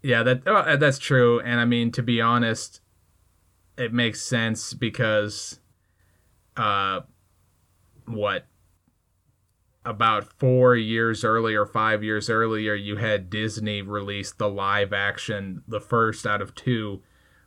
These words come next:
live action Inspector Gadget movies, and it, it went along with what you said. You know, everybody wanted to be a spy or be a secret agent or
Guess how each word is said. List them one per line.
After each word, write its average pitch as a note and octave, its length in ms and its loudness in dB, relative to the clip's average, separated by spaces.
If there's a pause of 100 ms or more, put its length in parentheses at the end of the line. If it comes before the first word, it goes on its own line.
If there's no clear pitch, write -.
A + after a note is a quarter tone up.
live G#2 380 0
action G#2 380 -2
Inspector G2+ 600 -4
Gadget G2+ 500 -2
movies, G2 680 -8
and G2 600 -8 (1120)
it, - 580 -6 (1200)
it B2 160 -2
went A#2 160 2
along G#2+ 260 -2
with G2+ 100 -4
what G#2 180 -2
you G2 120 -8
said. G2+ 420 -2
You G2+ 60 -8
know, G2 200 -6
everybody A2 380 -2
wanted G2+ 240 -6
to G2 60 -8
be G2+ 140 -6
a G2 80 0
spy G2 640 -2
or F#2+ 200 -4
be G2+ 200 -6
a F#2+ 60 -6
secret G#2 380 -8
agent G2 600 -4
or G2 580 -4